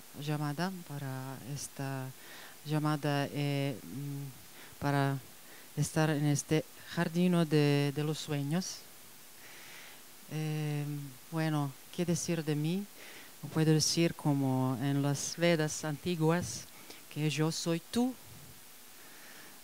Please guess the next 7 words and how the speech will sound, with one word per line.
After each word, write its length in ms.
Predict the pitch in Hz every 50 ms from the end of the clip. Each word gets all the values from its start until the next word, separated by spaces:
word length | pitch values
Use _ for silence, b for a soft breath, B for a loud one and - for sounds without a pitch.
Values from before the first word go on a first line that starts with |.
| - - -
Ah, 300 | 147 151 147 147 147 151
entonces, 600 | 147 135 - 151 143 143 - - 147 143 139 - -
¿por 180 | - 147 143 147
qué, 580 | - - - 147 139 135 135 135 131 131 131 -
por 120 | - 147 139
qué 140 | - 185
soy 180 | 160 - 156 135